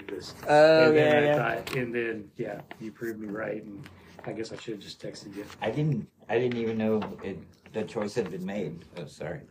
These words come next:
Speaker 1: I didn't know it either until he brought me the book, 'cause I think we were having a game night, and he brought me the book and goes,
Speaker 3: Gotcha.
Speaker 1: "Oh, yeah, this won the vote." Oh, I guess
Speaker 2: Yeah.
Speaker 1: I should take my, my cool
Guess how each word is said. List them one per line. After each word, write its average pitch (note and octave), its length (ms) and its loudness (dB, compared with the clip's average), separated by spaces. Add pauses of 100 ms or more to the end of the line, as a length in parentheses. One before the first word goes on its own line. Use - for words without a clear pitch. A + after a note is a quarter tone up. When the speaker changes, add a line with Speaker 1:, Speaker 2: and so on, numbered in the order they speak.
(140)
Speaker 1:
I C3+ 120 4
didn't D3 220 4
know A2 160 -2
it A2 100 -2
either B2 220 0
until G#2+ 240 -4
he B2 140 -4
brought A#2+ 240 0
me A2+ 80 -6
the G2+ 100 -8
book, A#2+ 340 -2
'cause A2+ 160 -10
I A2 80 -4
think A#2 200 -8
we A2 100 -6
were G#2 80 -4
having G#2+ 220 -4
a G2 40 -10
game A#2 300 -4
night, G#2 220 -6
and - 60 -16
he A2 80 -8
brought G#2+ 220 -6
me G#2 80 -10
the G2+ 60 -8
book A#2 220 -6
and G2+ 100 -12
goes, - 80 -4
Speaker 3:
Gotcha. F3+ 140 2
Speaker 1:
"Oh, A3 40 4
yeah, C4 380 4
this A#3 180 2
won B3 200 2
the A3+ 80 8
vote." G3 380 8 (420)
Oh, B2+ 140 2
I F#2+ 60 -4
guess G#2+ 160 -4
Speaker 2:
Yeah. G2 60 -10
Speaker 1:
I F#2+ 40 -10
should - 160 -16
take G#2+ 180 -6
my, F#2+ 160 -10 (960)
my F#2+ 220 -12
cool G#2 460 -4